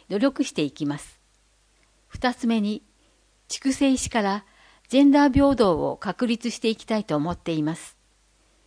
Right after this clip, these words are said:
茨城県には、三つの全国ワースト二位があります。一、男女の賃金格差。二、男女の育児家事の参加時間の差。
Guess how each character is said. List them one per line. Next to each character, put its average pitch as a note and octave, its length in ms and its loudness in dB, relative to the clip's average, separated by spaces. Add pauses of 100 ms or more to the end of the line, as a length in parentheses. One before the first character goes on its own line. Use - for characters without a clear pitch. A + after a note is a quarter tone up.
(220)
茨 A3+ 300 0
城 - 100 -20
県 G#3+ 240 -4
に D#3+ 100 -2
は、 D3+ 240 -8 (720)
三 C4 140 2
つ G3 180 -10
の C#3+ 340 -6
全 B3 220 2
国 B3 300 0
ワ C4 140 4
ー C4 40 -2
ス - 60 -8
ト E3 180 -4
二 G3+ 220 0
位 - 20 2
が F3+ 140 0
あ C#3+ 60 -4
り C3 100 -8
ま C3 100 -12
す。 - 220 -20 (1160)
一、 G3+ 400 -12 (1200)
男 B3+ 240 -2
女 F3 140 -2
の D3+ 160 -4
賃 G#3 240 -4
金 G3+ 180 -2
格 E3 240 -8
差。 - 260 -10 (640)
二、 G#3 240 -8 (460)
男 B3 260 -2
女 F3 120 -4
の D3 300 -6 (220)
育 A3 260 -8
児 C4+ 140 -6
家 C4 200 -10
事 G3+ 100 -8
の C3+ 180 -8
参 A#3 280 -6
加 A3 140 -2
時 G#3 120 -10
間 G3+ 240 -6
の D3+ 100 -14
差。 - 220 -12